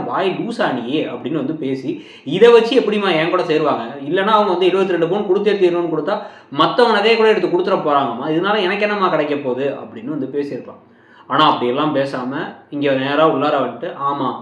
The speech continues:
எண்பது பவுன் நகையும் நாங்க தான் போட்டோம், இவங்கெல்லாம் என்ன சொல்றாங்கன்னு எனக்கு தெரியல,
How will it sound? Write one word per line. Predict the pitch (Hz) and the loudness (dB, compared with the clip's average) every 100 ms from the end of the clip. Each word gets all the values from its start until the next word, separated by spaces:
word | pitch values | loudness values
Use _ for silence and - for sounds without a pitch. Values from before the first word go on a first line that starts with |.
| - - | -14 -6
எண்பது | 143 147 139 | 0 2 2
பவுன் | 143 160 | 2 0
நகையும் | 135 139 143 | 0 -2 -4
நாங்க | 131 135 | -4 -4
தான் | 139 | -4
போட்டோம், | 131 117 110 - - - | -4 -6 -10 -16 -20 -12
இவங்கெல்லாம் | 131 139 147 165 | -4 0 2 2
என்ன | 147 | 0
சொல்றாங்கன்னு | 160 139 147 147 156 | -2 0 0 0 0
எனக்கு | 131 117 | -2 -4
தெரியல, | 120 117 | -6 -6